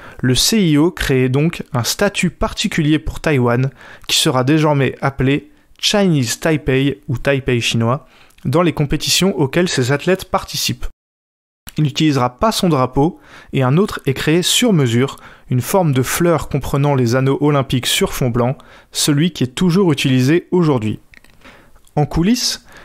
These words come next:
I B F et W B F règlent leurs autres différends. L'I B F promet une meilleure représentation des continents non européens lors des votes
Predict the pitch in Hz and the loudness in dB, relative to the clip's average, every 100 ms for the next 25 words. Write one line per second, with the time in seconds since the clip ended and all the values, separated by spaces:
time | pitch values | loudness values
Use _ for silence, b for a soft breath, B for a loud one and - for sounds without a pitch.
0 | B - 190 180 175 135 - - - - | B -4 0 2 2 2 -2 -8 -10 -4
1 | 127 151 208 180 139 117 120 139 - - | 0 2 2 2 2 2 2 0 -2 -4
2 | 127 127 202 156 - 135 117 123 214 - | -2 2 2 0 0 0 0 0 0 0
3 | 147 175 139 113 107 - B B B B | 0 0 0 -2 -4 -10 B B B B
4 | - 135 151 165 165 - - 147 143 151 | -2 0 2 2 2 -2 -2 0 2 0
5 | 143 123 160 208 185 139 180 - 160 156 | 0 2 2 2 2 0 0 0 0 0
6 | 156 - 165 143 127 143 127 139 135 123 | 0 0 0 0 0 -2 0 0 2 2
7 | 131 180 175 151 143 143 139 120 160 160 | 2 2 4 4 2 2 2 2 2 2
8 | 123 113 131 | 0 0 -2